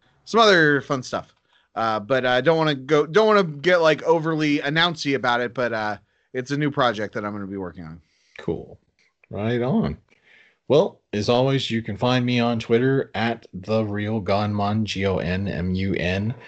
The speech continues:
Speaker 2: Uh, I am literally sitting at ninety-nine <laughs> followers on my Twitter. I just realized that this evening. Like, "Oh, I didn't realize I was that close." But so if, if somebody's listening and they haven't followed my Twitter, by all means, feel free.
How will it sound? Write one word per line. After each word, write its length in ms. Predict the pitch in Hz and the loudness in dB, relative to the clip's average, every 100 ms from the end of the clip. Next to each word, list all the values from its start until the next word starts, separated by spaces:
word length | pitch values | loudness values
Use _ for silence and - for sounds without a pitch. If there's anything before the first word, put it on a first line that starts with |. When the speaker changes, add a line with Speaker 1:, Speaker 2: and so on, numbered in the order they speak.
| - - _ | -20 -20 _
Speaker 2:
Uh, 320 | - 87 90 - | 0 4 4 2
I 120 | - | 2
am 280 | 107 95 104 | 2 0 2
literally 320 | 110 123 110 | 4 6 4
sitting 360 | - 110 107 95 | 2 2 2 0
at 120 | 95 | -4
ninety-nine 540 | 101 104 104 95 98 | -6 -6 -6 -6 -6
<laughs> 20 | 90 | -4
followers 720 | - - - - - 156 147 | 0 0 0 -8 -2 0 2
on 120 | 143 | 2
my 120 | 139 | 0
Twitter. 320 | 107 113 110 | 0 0 2
I 80 | 110 | 2
just 280 | 92 104 95 | 0 -4 -6
realized 400 | 101 95 101 98 | -2 0 0 0
that 200 | 104 98 | -2 -4
this 180 | 107 101 | -4 -4
evening. 460 | 113 107 110 113 139 - - - 151 | -2 -2 -2 -4 -8 -16 -16 -4 -2
Like, 140 | 151 | 0
"Oh, 260 | - 302 127 147 - | 2 4 4 2 0
I 100 | 170 | 0
didn't 240 | 123 104 | 0 0
realize 380 | 147 151 180 180 | 0 0 0 0
I 40 | |
was 160 | 170 185 | -2 0
that 200 | 175 185 | -2 -2
close." 460 | - 285 85 - - | -4 -4 -4 -10 -10
But 240 | 80 73 - _ _ _ _ - - | -8 -8 -10 _ _ _ _ -20 -20
so 220 | - 165 156 | 0 4 4
if, 200 | 127 131 - | 2 -6 -4
if 100 | 135 | -4
somebody's 340 | 196 202 170 156 | 0 2 4 4
listening 340 | 156 160 143 | 2 2 0
and 120 | 117 | 0
they 80 | 98 | -2
haven't 380 | 90 165 156 143 | 0 0 0 -2
followed 320 | 135 131 131 | 0 0 -2
my 120 | 120 | -4
Twitter, 360 | 110 127 117 117 | -4 -2 -2 -2
by 200 | 117 127 | -2 0
all 120 | 127 | 0
means, 260 | 117 110 98 | -2 -4 -4
feel 220 | - 107 | -2 -2
free. 380 | - 101 98 | -2 -4 -4